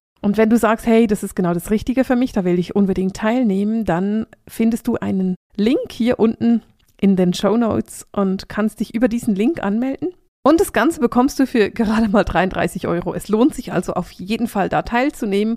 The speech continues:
Und es ist eben nicht nur, dass du dich mit deinen eigenen Hellsinn verbindest, sondern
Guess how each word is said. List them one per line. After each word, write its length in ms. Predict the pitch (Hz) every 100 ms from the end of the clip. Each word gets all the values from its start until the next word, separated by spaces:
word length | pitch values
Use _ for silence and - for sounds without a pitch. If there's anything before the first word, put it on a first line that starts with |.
| -
Und 420 | 240 277 320 294
es 140 | - -
ist 260 | 208 -
eben 360 | 196 190 202 196
nicht 360 | 254 285 - 254
nur, 600 | 233 226 220 214 214 - - _ -
dass 240 | - 190
du 80 | 208
dich 240 | 190 202
mit 100 | 196
deinen 180 | 190 185
eigenen 320 | - 185 185
Hellsinn 600 | 185 226 294 - 269 277 - _ -
verbindest, 460 | - 202 247 262 -
sondern 420 | 220 220 214